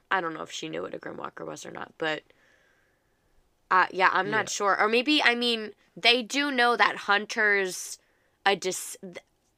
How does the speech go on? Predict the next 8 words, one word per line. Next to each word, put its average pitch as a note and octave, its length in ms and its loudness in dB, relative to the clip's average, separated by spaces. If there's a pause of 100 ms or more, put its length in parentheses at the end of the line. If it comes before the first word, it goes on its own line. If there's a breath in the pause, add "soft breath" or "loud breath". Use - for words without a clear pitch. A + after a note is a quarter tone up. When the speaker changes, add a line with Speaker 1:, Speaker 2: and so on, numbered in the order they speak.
(400)
Speaker 1:
t-, - 220 -14
they A3+ 320 4
know A3 220 4
that F#3 300 6 (280)
Belos G3 540 2
is E3+ 100 -8
Hunter's F3+ 460 -2
uncle. - 460 -8